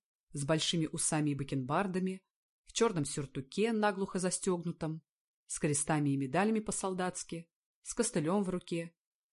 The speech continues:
немного глух. Иван Петров Восьмибратов,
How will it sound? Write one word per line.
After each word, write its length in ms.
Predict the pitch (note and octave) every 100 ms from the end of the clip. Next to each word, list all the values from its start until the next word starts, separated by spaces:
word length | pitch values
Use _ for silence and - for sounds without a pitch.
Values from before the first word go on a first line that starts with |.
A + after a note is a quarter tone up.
| -
немного 400 | E3+ G3+ C4+ G3
глух. 520 | C3+ C3 B2+ - - _ _ _ _ _ _ _ _ _ _ _ _ _ _
Иван 300 | - D3+ F#3+
Петров 540 | G3 D#3+ - F#3 F#3 - -
Восьмибратов, 880 | E3+ - F#3+ G3 D#3 - A2 -